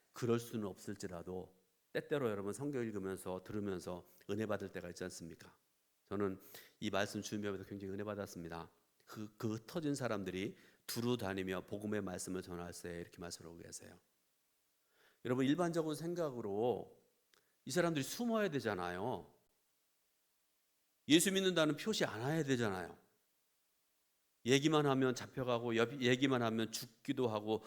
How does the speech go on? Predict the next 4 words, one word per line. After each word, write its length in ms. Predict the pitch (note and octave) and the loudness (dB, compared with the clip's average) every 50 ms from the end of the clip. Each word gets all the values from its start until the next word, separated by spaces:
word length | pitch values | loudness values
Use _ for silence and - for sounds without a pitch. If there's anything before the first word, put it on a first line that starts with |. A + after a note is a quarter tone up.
| - - - | -8 -10 -2
그런 240 | - C3 B2 A#2 A2+ | 2 4 6 6 4
상황인데요. 880 | - - D#3 D#3+ E3+ E3 D#3 B2+ A2 F2+ F2+ F2+ F#2 G#2 A#2+ - - - - _ _ _ _ _ _ _ _ _ _ _ _ _ _ _ _ _ _ _ _ _ _ _ _ _ _ _ _ _ _ _ _ _ _ _ _ - | 2 -2 -2 -2 0 0 0 0 0 -2 -2 -2 -2 -2 -4 -4 -8 -14 -20 _ _ _ _ _ _ _ _ _ _ _ _ _ _ _ _ _ _ _ _ _ _ _ _ _ _ _ _ _ _ _ _ _ _ _ _ -2
우리가 160 | C3 B2+ B2+ | 0 2 4
일반적으로 920 | B2+ C3+ C#3 D3 C#3+ C3 B2+ A#2 A#2 A#2 A2+ A2 A2 G#2+ F#2+ - - - | 4 4 6 4 4 4 2 2 2 4 4 4 4 4 2 -2 -6 -14